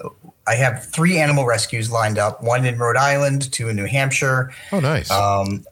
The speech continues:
Speaker 1: I have another one in Pennsylvania, um, that's a, at a battlefield, um, benefiting the Pity Paws Rescue. Uh, so I do a lot of lectures about how pets communicate from the afterlife.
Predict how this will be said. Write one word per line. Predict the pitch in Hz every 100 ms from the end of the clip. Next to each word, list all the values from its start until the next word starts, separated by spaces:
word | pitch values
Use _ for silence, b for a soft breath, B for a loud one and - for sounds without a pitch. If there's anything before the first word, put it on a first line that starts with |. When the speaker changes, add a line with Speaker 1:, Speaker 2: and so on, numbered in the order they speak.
| -
Speaker 1:
I | 104
have | 110
another | 117 123
one | 120 113
in | 104
Pennsylvania, | 120 107 104 127 135 131 131 127 127 131 123
um, | 104 101 98 101 -
that's | 101 -
a, | 101 - 95
at | 98
a |
battlefield, | 107 110 120 110 127 123 120 123 - b b _ -
um, | 92 92 90 - _ -
benefiting | - 113 110 113 104 101
the | 92 90 -
Pity | 110 107
Paws | - 113 104 104 104 104 - -
Rescue. | 98 107 104 - 113 113 107 107 b b b -
Uh, | 92 - -
so | 180
I | 180
do | 220 233
a |
lot | 175 156
of | 135
lectures | 143 143 - 120 - -
about | 113 117 113 -
how | 123 117 110
pets | - -
communicate | - 110 104 104 101
from | 110
the | 101 98
afterlife. | 98 104 104 90 85